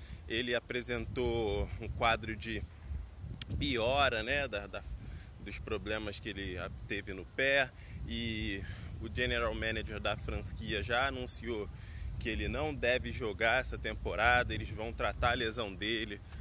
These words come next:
justamente pra que ele possa se recuperar cem por cento e servir a equipe do seventy-sixers. Bom pra, ruim pra ele, bom, valeu, valeu, um abraço, Geleia, beijo. É,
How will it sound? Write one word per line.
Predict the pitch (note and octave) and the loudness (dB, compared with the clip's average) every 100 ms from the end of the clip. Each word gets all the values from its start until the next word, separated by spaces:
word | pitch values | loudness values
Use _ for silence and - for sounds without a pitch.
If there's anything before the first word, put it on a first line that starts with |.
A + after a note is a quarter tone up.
| - - | -10 -4
justamente | C#3+ C#3 D3 B2+ B2+ D3 D3+ | -2 0 0 2 2 0 -2
pra | C#3 C3+ | 0 0
que | - B2+ | 0 0
ele | B2 B2+ B2 | 2 2 0
possa | B2+ C3+ C#3+ | 0 -2 -2
se | - | -4
recuperar | B2+ B2+ B2+ B2+ A2 A2 | -4 -4 -4 0 4 2
cem | - D3+ | 2 -2
por | - - - | -2 -6 -4
cento | - A#2+ B2 A#2+ - - - - - - | 0 0 0 -2 -8 -8 -10 -8 -8 -4
e | A#2 B2 | -2 0
servir | - C#3 A#2+ A#2+ G#2+ A2+ B2 - - - - - - - - | 0 0 0 -2 -4 -4 -4 -8 -12 -12 -12 -12 -12 -8 0
a | A#2 | 0
equipe | A#2 B2 - A#2 | 2 -4 -4 -6
do | A#2+ | -2
seventy-sixers. | - A#2+ C3 D3+ - G2+ D#2+ - F#2 - - - - - - - B2 | 2 2 2 0 -2 -4 -6 -8 -10 -10 -10 -12 -14 -16 -18 -18 0
Bom | D#3 D3+ | 2 2
pra, | C#3 F3+ - | 0 -4 -2
ruim | D3+ D#3+ D#3 | 0 0 0
pra | G3 F#3 | 2 4
ele, | F#3+ G#3+ A#3 A#3+ - - - - - - - - | 4 2 0 -6 -10 -16 -18 -18 -20 -18 -12 2
bom, | D3+ D3+ - - - - - - | 4 4 -6 -16 -12 -12 -10 0
valeu, | A#2 C#3+ D3+ E3+ D#3 | 6 6 6 6 6
valeu, | D3+ D#3 E3 D#3+ B2 - | 4 4 4 2 0 -2
um | |
abraço, | C3 C3 C#3+ C3+ C3 | -2 2 2 2 -2
Geleia, | C3+ C3 A2+ F#2+ | 0 4 4 4
beijo. | G2+ B2+ A2+ F#2 - - - - - - | 0 -2 -2 -6 -16 -20 -16 -14 -14 -6
É, | G#2 G#2+ | -2 -2